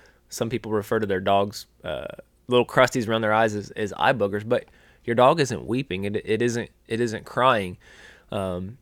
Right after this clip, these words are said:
we, we, we talk about, um, familial, family relationships amongst animals so often, talking about mother animals knowing their young.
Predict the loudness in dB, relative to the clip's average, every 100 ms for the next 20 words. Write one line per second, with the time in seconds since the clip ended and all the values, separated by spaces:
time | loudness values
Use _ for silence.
0 | _ _ _ _ -2 0 0 -2 -4 -2
1 | -2 -4 -12 _ _ _ _ _ _ -4
2 | -4 2 2 4 2 4 2 -2 -10 -20
3 | _ -6 -4 -4 -6 -14 -20 _ _ _
4 | _ -14 -6 0 0 2 2 2 0 -2
5 | 0 2 2 0 2 4 4 2 -4 -2
6 | 0 0 -6 -8 -2 0 0 -2 -2 -2
7 | -2 -6 -12 -18 _ -14 -4 2 2 4
8 | 0 0 -6 -6 -12 -20 -20 -2 2 4
9 | 2 -2 0 -2 -6 _ _ _ _ _
10 | _ _ _ _ _ _ -8 0 4 6
11 | 4 4 -2 -2 0 2 0 -2 -4 -10
12 | -12 -6 0 2 2 2 -2 -8 -14 _
13 | 0 2 2 2 0 -2